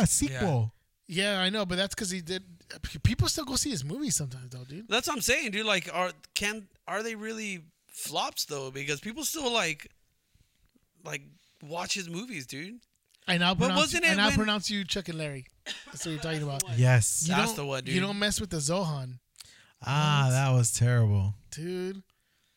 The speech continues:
Speaker 2: The Longest Yard. He tried to redo a Burt Reynolds movie, dude. Come on, man.
Speaker 3: Hey, Terry Crews.
Speaker 1: Wasn't
Speaker 3: Cheeseburgers,
Speaker 1: Stone
Speaker 3: though.
Speaker 1: Cold Steve Austin in that movie?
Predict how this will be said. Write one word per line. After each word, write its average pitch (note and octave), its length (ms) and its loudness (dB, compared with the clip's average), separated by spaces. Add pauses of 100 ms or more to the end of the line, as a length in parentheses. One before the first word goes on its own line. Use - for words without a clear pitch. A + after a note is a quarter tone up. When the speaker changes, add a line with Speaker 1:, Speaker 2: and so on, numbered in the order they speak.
(220)
Speaker 2:
The F#3 100 0
Longest B3+ 400 0
Yard. F#3+ 480 0
He A3 160 -12
tried C4 220 0
to F#3 200 -2 (120)
redo G#3 640 -4 (100)
a E3 80 -4
Burt E3 300 -6
Reynolds D#3+ 340 -4
movie, C3 260 -8
dude. C3 240 -14 (480)
Come C#3+ 160 -16
on, B2+ 60 -18
man. C#3 140 -20 (440)
Speaker 3:
Hey, D3+ 180 -4
Terry E3 280 -4
Crews. D#3+ 600 -8 (480)
Speaker 1:
Wasn't - 0 - (260)
Speaker 3:
Cheeseburgers, F3 120 2
Speaker 1:
Stone F3+ 160 8
Speaker 3:
though. G3 60 2
Speaker 1:
Cold F#3+ 160 6
Steve E3+ 200 4
Austin F3 320 2
in F#3+ 60 6
that F3+ 160 4
movie? A3+ 400 2